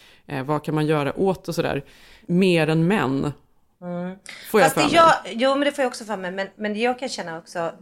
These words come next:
Speaker 2: många, eh, av ens vänner som är i såna här relationer, att det blir så lätt att man vänder ilskan mot sin partner. Vilket är
Speaker 1: Precis.
Speaker 2: totalt förståeligt.
Speaker 1: Ja.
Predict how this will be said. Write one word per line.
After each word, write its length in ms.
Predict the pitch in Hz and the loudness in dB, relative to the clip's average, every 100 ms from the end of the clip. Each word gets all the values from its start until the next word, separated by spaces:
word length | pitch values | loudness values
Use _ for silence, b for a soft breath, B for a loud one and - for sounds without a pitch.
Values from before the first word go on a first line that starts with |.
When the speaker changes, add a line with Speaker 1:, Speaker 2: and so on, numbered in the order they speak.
| - | -18
Speaker 2:
många, 680 | 202 202 190 185 202 220 226 - _ | -8 -8 -6 -8 -6 -4 -4 -8 _
eh, 440 | 185 170 165 - 175 | -10 -8 -8 -10 -10
av 60 | |
ens 160 | 170 160 | -10 -6
vänner 580 | 190 185 180 180 208 247 | -2 -2 -2 -2 0 0
som 220 | 247 196 | -2 -8
är 200 | 233 247 | -2 0
i 40 | |
såna 160 | 247 196 | -2 -6
här 40 | 170 | -10
relationer, 280 | 170 175 165 | -12 -10 -12
att 80 | 165 | -12
det 140 | 170 | -12
blir 220 | 208 196 | -4 -4
så 160 | 185 190 | -4 -8
lätt 300 | 175 165 - | -6 -8 -12
att 220 | 180 _ | -20 _
man 300 | 170 160 165 | -10 -10 -6
vänder 440 | 175 180 175 175 180 | 0 0 0 -4 -6
ilskan 400 | 190 170 - 170 | -10 -10 -10 -12
mot 160 | 156 | -12
sin 120 | 190 | -14
partner. 500 | 175 262 233 - - 82 _ _ - | -4 0 0 -4 -14 -16 _ _ -4
Vilket 240 | 190 240 156 | 0 2 2
är 40 | |
Speaker 1:
Precis. 240 | 190 175 - | 2 -4 -6
Speaker 2:
totalt 520 | 240 226 214 180 180 | -6 0 0 0 -2
förståeligt. 800 | - - 302 262 151 - - _ | -10 -10 -4 -4 -4 -10 -16 _
Speaker 1:
Ja. 320 | - 156 147 | -4 -2 -2